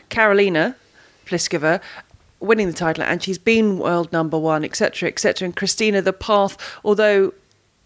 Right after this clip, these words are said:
I'm right in thinking when they were younger,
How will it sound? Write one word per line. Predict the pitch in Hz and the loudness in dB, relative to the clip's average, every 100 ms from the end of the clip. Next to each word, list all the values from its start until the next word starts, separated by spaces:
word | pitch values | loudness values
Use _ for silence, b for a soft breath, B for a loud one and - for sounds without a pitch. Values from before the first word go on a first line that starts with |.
| - | -6
I'm | 202 | 0
right | 233 220 | 2 2
in | 196 | 2
thinking | 233 214 190 | 0 0 0
when | 185 | 0
they | 196 190 | 2 4
were | 185 175 175 - - | 4 4 2 -6 -8
younger, | 190 202 202 165 131 | 0 2 2 0 -2